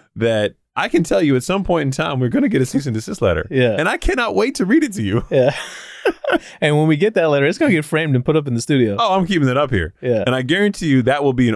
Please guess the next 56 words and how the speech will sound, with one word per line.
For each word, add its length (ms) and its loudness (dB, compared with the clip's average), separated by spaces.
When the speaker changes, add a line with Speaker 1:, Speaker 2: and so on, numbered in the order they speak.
Speaker 1:
all-out 600 0
free-for-all 800 2
on 200 0
Dave 200 0
Ramsey 320 -2
and 40 -2
his 80 -4
entire 340 -2
network, 480 -4
the 80 -4
Speaker 2:
Yeah. 80 0
Speaker 1:
Ram 300 0
Network. 400 -4
It's 80 -20
not 100 0
really, 140 2
Speaker 2:
Yeah. 60 0
Speaker 1:
it's 100 -6
network. 280 -6
Speaker 2:
No, 80 0
Speaker 1:
I 40 0
Speaker 2:
it's 80 -2
Speaker 1:
just 20 -6
Speaker 2:
not, 60 2
Speaker 1:
take, 100 -2
Speaker 2:
it's 60 -4
not 40 -4
Speaker 1:
I 60 2
take 80 -2
Speaker 2:
really, 100 0
Speaker 1:
off 120 -2
Speaker 2:
yeah, 60 -4
Speaker 1:
the 80 -6
C. 220 -6
Speaker 2:
it's 120 -6
okay. 300 -4
Yeah. 300 0
Speaker 1:
Yeah. 320 0
Speaker 2:
Yeah. 420 -6
Speaker 1:
<laughs> 40 -20
But 140 0
in 100 -2
any 80 0
event, 340 -2
so 280 2
a 120 2
jump 220 -2
in 80 -2
mortgage 280 2
rates, 280 -2
as 260 0
I 220 0
noticed, 360 0
was 200 -6
what 280 -6
was 220 -8